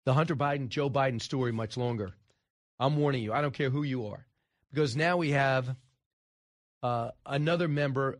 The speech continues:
of the, and we knew this because Peter Schweizer's book came out two and a half years ago, of the Hunter Biden's team came out, and turns out he met with President Biden when he was Vice President Biden thirty-six times, minimum, signed a book.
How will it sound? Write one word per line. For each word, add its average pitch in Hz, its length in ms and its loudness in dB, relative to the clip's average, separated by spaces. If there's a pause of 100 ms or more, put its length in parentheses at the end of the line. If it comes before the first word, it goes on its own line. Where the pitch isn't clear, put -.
of 123 340 -2
the, 127 180 -6
and 180 180 4
we 214 160 6
knew 185 140 4
this 131 180 2
because 139 200 0
Peter 175 180 0
Schweizer's 147 420 2
book 151 180 0
came 135 140 0
out 123 160 2
two 156 140 2
and 131 80 2
a - 20 4
half 120 160 0
years 143 240 0
ago, 110 360 -2 (460)
of 139 280 6
the 131 320 2 (300)
Hunter 165 280 4
Biden's 139 400 4
team 117 360 -2 (360)
came 160 220 2
out, 143 320 4
and 131 180 -4
turns 156 240 2
out 135 200 4
he 165 180 0
met 156 240 2
with 139 180 0 (640)
President 151 380 2
Biden 143 200 4
when 143 120 2
he 139 40 4
was 131 100 2
Vice 143 220 4
President 135 380 0
Biden 117 300 0
thirty-six 147 640 0
times, 110 360 -2
minimum, 135 460 0
signed 131 300 2
a - 20 -2
book. 107 300 -4